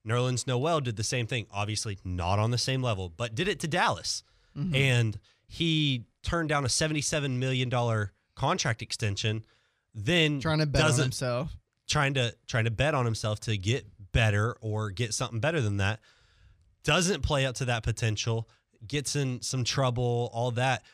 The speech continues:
Speaker 1: signs a minimum with the Thunder the next year.
Speaker 2: Mm-hmm.
Speaker 1: There's so much that can go wrong.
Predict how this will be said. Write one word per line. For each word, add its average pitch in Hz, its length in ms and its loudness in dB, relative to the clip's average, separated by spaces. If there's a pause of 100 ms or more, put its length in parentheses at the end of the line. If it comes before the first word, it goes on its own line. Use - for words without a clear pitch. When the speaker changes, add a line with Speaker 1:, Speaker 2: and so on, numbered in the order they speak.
(140)
Speaker 1:
signs 185 340 2
a 147 60 0
minimum 147 520 0
with 120 140 -2
the 120 80 -4
Thunder 127 300 0
the 95 100 -4
next 87 260 -6
year. 82 120 -12 (120)
Speaker 2:
Mm-hmm. 110 340 -6 (420)
Speaker 1:
There's 185 340 0
so - 400 0
much 180 240 -2
that 131 160 -4
can 117 120 -6
go 120 140 -4
wrong. 110 280 -6